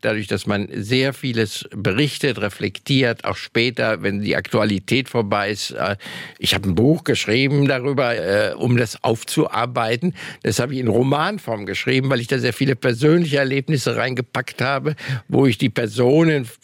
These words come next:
deren Leben ich mitgekriegt habe, nicht, äh, offenbaren will und habe das fiktiv gemacht und auch komprimiert gemacht. Äh, aber das sind so Dinge, die haben einem geholfen,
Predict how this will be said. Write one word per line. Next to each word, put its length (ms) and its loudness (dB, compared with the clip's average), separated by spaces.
deren 260 2
Leben 300 2
ich 140 -4
mitgekriegt 600 -2
habe, 260 -2
nicht, 320 -4
äh, 720 0
offenbaren 720 -2
will 160 -2
und 160 -8
habe 160 -10
das 180 -4
fiktiv 580 2
gemacht 420 -4
und 120 -2
auch 100 -4
komprimiert 720 0
gemacht. 320 -4
Äh, 140 2
aber 260 0
das 160 0
sind 160 -2
so 80 2
Dinge, 300 2
die 220 0
haben 220 -2
einem 280 -4
geholfen, 600 0